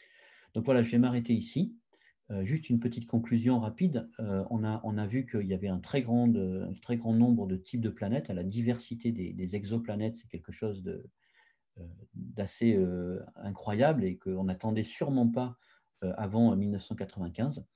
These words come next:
On sait que le système solaire, du coup, n'est pas un modèle. Par contre, on ne sait pas du tout si c'est un cas particulier. Pour l'instant, on n'est pas encore capable de, de répondre à cette question.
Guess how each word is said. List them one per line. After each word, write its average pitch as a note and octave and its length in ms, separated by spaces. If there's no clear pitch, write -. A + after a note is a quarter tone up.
On G#2 100
sait F3+ 200
que D#3 80
le B2+ 80
système A#2+ 340
solaire, B2 300
du A2 140
coup, B2+ 140
n'est A2+ 100
pas A#2 240
un A2 40
modèle. A#2 400
Par A2+ 140
contre, - 240
on A2+ 60
ne G#2 60
sait - 120
pas A#2+ 160
du A#2 140
tout A#2+ 100
si F3+ 160
c'est B2 140
un A#2+ 80
cas C#3+ 120
particulier. A#2 600
Pour G2 160
l'instant, G2 280
on - 20
n'est G#2+ 100
pas A#2+ 140
encore A#2+ 320
capable B2 500
de, G2 260
de G2 120
répondre G#2 340
à F#2+ 60
cette - 160
question. - 360